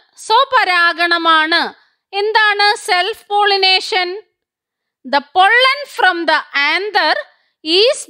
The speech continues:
deposited on the stigma of the same flower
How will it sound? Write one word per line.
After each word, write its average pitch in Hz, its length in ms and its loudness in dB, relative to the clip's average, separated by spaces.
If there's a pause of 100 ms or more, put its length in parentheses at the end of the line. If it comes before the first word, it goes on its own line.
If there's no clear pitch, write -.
(100)
deposited 453 800 0 (120)
on 294 100 -2 (140)
the 330 100 2 (480)
stigma 453 560 0 (280)
of 302 100 0 (140)
the 392 80 2 (180)
same 392 280 0 (120)
flower 294 340 0